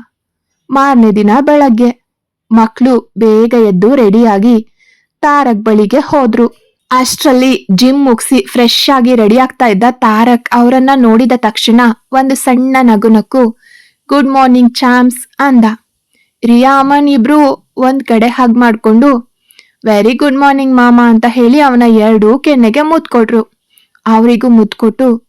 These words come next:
"ಬ್ರೇಕ್‌ಫಾಸ್ಟ್ ಮಾಡಿದ್ರಾ?" ಅಂತ ಕೇಳ್ದ ತಾರಕ್. "No ಮಾಮ, ನಿನ್ ಜೊತೆಗೆ ತಿನ್ನೋಕೆ ಕಾಯ್ತಿದ್ವಿ, ಮಮ್ಮಿ ಹಾಲ್ ಕೊಟ್ಟಿದ್ಲು" ಅಂದ್ಲು ರಿಯಾ. "Come on, ಹೋಗೋಣ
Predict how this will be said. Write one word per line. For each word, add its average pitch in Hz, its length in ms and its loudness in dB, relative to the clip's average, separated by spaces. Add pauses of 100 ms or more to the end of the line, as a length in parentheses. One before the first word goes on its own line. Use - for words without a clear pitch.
(100)
"ಬ್ರೇಕ್‌ಫಾಸ್ಟ್ 220 540 -4
ಮಾಡಿದ್ರಾ?" 214 800 -2 (200)
ಅಂತ 233 300 -2
ಕೇಳ್ದ 208 440 -2
ತಾರಕ್. 262 540 -4 (500)
"No 233 260 2
ಮಾಮ, 254 320 2 (280)
ನಿನ್ 233 240 2
ಜೊತೆಗೆ 277 280 -2
ತಿನ್ನೋಕೆ 233 500 0
ಕಾಯ್ತಿದ್ವಿ, 226 720 -2
ಮಮ್ಮಿ 226 360 0
ಹಾಲ್ 269 380 -2
ಕೊಟ್ಟಿದ್ಲು" 226 720 -4
ಅಂದ್ಲು 233 380 0
ರಿಯಾ. 285 460 -4 (460)
"Come 220 340 2
on, 214 140 -2
ಹೋಗೋಣ 262 340 0